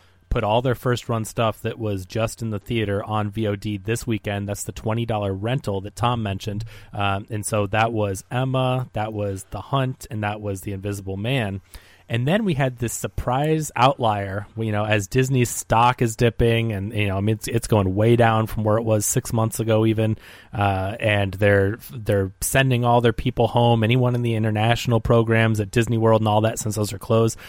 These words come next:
they send 'em back to their country. All the college programs are canceled for the year. All this bad press. And Disney then keeps, like,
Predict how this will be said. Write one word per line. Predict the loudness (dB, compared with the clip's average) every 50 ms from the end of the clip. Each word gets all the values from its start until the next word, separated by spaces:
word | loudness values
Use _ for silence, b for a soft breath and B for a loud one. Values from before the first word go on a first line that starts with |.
| B B -10
they | -10
send | -4 0 0 2
'em | 2 2
back | 2 2 2 2
to | 0 0
their | -2 -2
country. | 0 0 0 0 0 0 -2 -2 -2 -2 -2 -4 -4 -6
All | -2 0 2 2
the | 2 2
college | 0 0 2 2 2 0 0
programs | -2 -2 0 0 -2 -4 -4 -4
are | -6
canceled | -8 -6 -6 -6 -6 -6 -8 -12 -10
for | -8 -6 -4
the | -4
year. | -4 -4 -2 -4 -4 -4 B B B B B B B
All | B 4 4 6
this | 4 2
bad | 0 2 2 2 2 2 0
press. | -2 -2 0 0 0 -2 -4 -8
And | -6
Disney | -4 -4 -2 -2 -2 -4
then | -4 -4 -4 -4 -4 -6
keeps, | -8 -8 -10 -8 -8 -6
like, | -4 -2 -2 -2 -4 -6